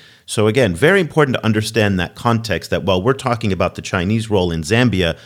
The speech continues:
and in Africa in general, the private creditors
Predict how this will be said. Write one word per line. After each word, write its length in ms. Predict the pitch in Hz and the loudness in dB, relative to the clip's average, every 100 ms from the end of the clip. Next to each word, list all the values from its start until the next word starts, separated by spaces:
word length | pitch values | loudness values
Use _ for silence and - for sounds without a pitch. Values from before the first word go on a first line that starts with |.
| - _ - | -20 _ -8
and 440 | 90 87 85 85 | -4 -2 -2 -4
in 200 | - 90 | -6 -2
Africa 380 | 104 135 107 98 | 0 -2 -2 -2
in 140 | 82 | -2
general, 480 | 82 117 104 90 85 - _ | 2 2 2 0 -4 -10 _
the 80 | - | -8
private 320 | - 120 107 | -2 0 0
creditors 440 | - 98 90 82 | -2 -2 0 -4